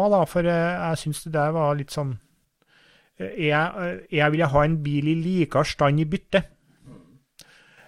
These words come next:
Eh, for han var jo veldig dårlig, vet du, var jo råtna ramma, vet du, og det har stått ut seg først på sekstitallet, det der i vær og vind, jo. Ja da, og så fikk jeg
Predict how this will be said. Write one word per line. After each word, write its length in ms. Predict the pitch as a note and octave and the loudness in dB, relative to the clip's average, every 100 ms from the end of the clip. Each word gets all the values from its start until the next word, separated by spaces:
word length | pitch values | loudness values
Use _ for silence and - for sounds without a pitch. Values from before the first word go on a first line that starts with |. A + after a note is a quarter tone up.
| - | -8
Eh, 100 | E3 | -4
for 140 | - | 0
han 80 | D#3 | 0
var 100 | C#3 B2+ | 0 -2
jo 100 | C#3 | -2
veldig 360 | D3 C3+ B2 | -2 -2 0
dårlig, 280 | C3 D3 B2 | 2 2 2
vet 160 | C3 D3+ | -2 0
du, 80 | D#3 | 2
var 140 | C#3 | 2
jo 300 | A2+ B2 C3 | 2 0 4
råtna 520 | C3+ C#3+ - _ A#2 A#2+ | 4 2 -2 _ -2 2
ramma, 320 | D3+ C#3+ C#2 | 2 0 -4
vet 180 | C#2 - | -6 -6
du, 80 | - | -6
og 560 | E2 E2 E2+ E2+ D#3+ D#3+ | -4 -6 -8 -10 -12 -8
det 80 | D#3+ | -6
har 120 | D3+ | -4
stått 300 | D3 D#3 D3+ | 0 2 2
ut 160 | D3 C3+ | 0 0
seg 220 | - D3+ C#3+ | 2 4 4
først 240 | D3 - | 2 0
på 80 | - | -4
sekstitallet, 800 | - C3+ - - B2+ B2+ B2+ F3 | -2 -2 -4 -8 -4 -2 2 4
det 40 | D#3+ | 4
der 140 | D3 C#3 | 4 4
i 100 | C#3 | 4
vær 240 | C#3+ C3+ C3 | 4 2 2
og 80 | C3 | 0
vind, 160 | B2 | -2
jo. 80 | B2 - _ _ _ _ - - _ - | -4 -8 _ _ _ _ -20 -20 _ -2
Ja 160 | E3+ | 2
da, 160 | G3 G3+ | 4 4
og 60 | F#3 | 2
så 140 | - | -2
fikk 340 | - E3+ - C3+ | -6 -8 -8 -6
jeg 220 | C#3 E3 | -4 -4